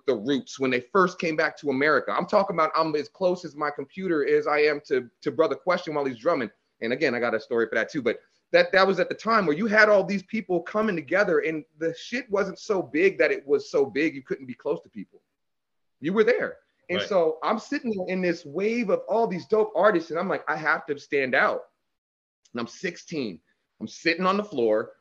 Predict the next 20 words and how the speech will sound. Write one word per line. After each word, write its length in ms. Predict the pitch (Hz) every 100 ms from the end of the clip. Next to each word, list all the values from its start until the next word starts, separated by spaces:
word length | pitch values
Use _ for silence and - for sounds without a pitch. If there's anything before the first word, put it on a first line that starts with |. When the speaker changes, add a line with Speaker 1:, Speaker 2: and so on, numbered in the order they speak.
| _ _ _ _ _
Speaker 1:
watching 480 | 107 131 143 - 196
T 200 | 196 196
V 340 | 156 127 120 120
at 120 | 120
my 100 | 127
sister's 460 | - 120 - 131
house, 440 | 120 101 95 - - _ _ _ _ _ -
and 440 | 123 120 113 113 -
then 240 | 120 113 117
one 100 | 127
of 60 |
my 140 | 131 107 -
favorite 280 | 190 180 160
movies 300 | 160 135 120
pops 300 | 127 98 -
on. 160 | 101 69
I'm 140 | 139 156
talking 220 | 165 143
about 240 | 139 127
my 220 | 139 143